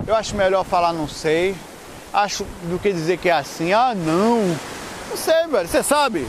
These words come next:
Então me diga o que é." Não, mídia não, porque eu estudei, eu fiz ca-, porra, porra, eu estudei pra caralho, velho,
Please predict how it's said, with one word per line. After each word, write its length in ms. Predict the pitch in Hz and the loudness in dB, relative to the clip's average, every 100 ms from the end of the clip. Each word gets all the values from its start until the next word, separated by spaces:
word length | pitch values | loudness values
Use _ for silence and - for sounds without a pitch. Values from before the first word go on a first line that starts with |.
| - - | -8 -4
Então 140 | 302 339 | 0 2
me 100 | 277 | 2
diga 200 | 247 226 | 2 2
o 60 | |
que 120 | - | 2
é." 240 | 170 151 156 - - | 2 2 0 -6 0
Não, 200 | 208 170 - - - | 0 0 -6 -12 -2
mídia 320 | 208 254 214 | 0 2 2
não, 260 | 185 190 302 | 4 4 4
porque 260 | 254 160 202 | 0 2 2
eu 100 | 196 | 2
estudei, 640 | - - 151 135 180 254 | -2 -4 -2 2 2 2
eu 60 | 190 | 0
fiz 220 | 214 - | -2 0
ca-, 240 | 214 165 - - - - - | 2 0 -2 -10 -10 -10 0
porra, 340 | 185 214 185 - | 4 4 2 0
porra, 240 | 185 185 180 | 2 4 4
eu 60 | 170 | 0
estudei 400 | - 185 175 175 | -4 0 0 2
pra 140 | 170 | 2
caralho, 500 | 160 151 156 156 151 | 2 4 4 4 2
velho, 300 | 151 151 143 | 2 2 2